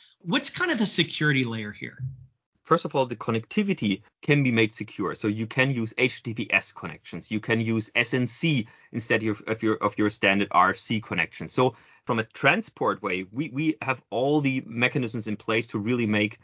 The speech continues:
Speaker 2: the transport of the data secure. Now, the next thing that obviously is very important is how does the authentication also work?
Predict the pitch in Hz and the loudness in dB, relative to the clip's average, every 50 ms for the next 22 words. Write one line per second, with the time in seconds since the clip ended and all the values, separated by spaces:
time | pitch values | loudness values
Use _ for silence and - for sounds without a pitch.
0 | - - 101 - - - 156 160 175 190 - _ - 120 101 - 90 - - 98 | -4 -4 -4 -4 2 4 4 4 4 2 -4 _ 0 0 0 0 -2 -8 -8 -8
1 | 92 92 85 85 87 - - - - - 113 92 73 - - _ _ _ _ _ | -6 -6 -8 -8 -10 -12 -14 -14 -10 -8 -6 -6 -6 -8 -12 _ _ _ _ _
2 | _ _ _ _ _ _ 120 117 117 - - 110 117 123 185 - - - - 185 | _ _ _ _ _ _ 2 2 2 2 0 -2 0 2 2 0 -2 -4 -2 -2
3 | 175 156 151 147 - 139 139 151 - 143 123 117 120 123 131 127 123 110 - 139 | 2 2 0 0 0 -6 -6 -4 -6 -6 -6 -4 -4 -4 -4 -4 -4 -2 0 0
4 | 127 - 127 113 117 113 - - _ _ - - 123 127 127 123 123 - - 117 | 0 0 0 -4 -4 -4 -6 -12 _ _ -2 0 2 4 4 2 0 0 -4 -6
5 | - _ - 104 120 - - 113 101 101 98 - 95 85 82 - - 65 - 76 | -4 _ -2 -2 0 2 2 0 0 0 -4 -2 -2 -2 -2 -2 -6 -8 -8 -8
6 | - - 90 - - - - - | -10 -10 -10 -8 -10 -10 -10 -18